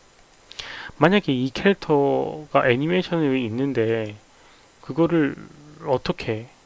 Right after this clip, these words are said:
그 디파인을 하느냐라고 생각할 수도 있는데요. 혹시라도 그런 경우다라고 하면,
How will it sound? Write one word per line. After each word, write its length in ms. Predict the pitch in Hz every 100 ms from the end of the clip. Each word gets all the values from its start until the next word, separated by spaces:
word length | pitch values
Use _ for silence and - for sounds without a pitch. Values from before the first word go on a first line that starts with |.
| _ _ _ _ _ _ _ _ _ _ _ _ -
그 380 | 131 123 117 - - - _ _ -
디파인을 380 | 123 - 151 131
하느냐라고 1120 | 156 143 113 101 - - _ _ - 127 123
생각할 420 | - 160 151 -
수도 240 | - - 151
있는데요. 460 | 110 107 147 156 - - - - -
혹시라도 560 | - - - - 196
그런 300 | - - 165
경우다라고 920 | 139 120 123 123 117 104 117 110 107 147
하면, 580 | - 151 123 127 117